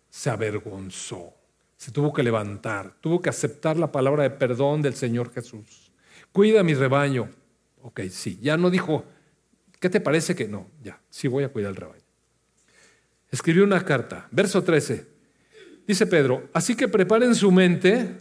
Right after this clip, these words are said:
¿Te acuerdas usted que el alma es mente, emociones, sentimientos, voluntad? ¿Se acuerda? Preparen su mente, su alma,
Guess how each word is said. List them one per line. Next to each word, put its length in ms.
¿Te 60
acuerdas 240
usted 200
que 100
el 100
alma 280
es 420
mente, 600
emociones, 540
sentimientos, 880
voluntad? 640
¿Se 80
acuerda? 260
Preparen 380
su 160
mente, 320
su 200
alma, 480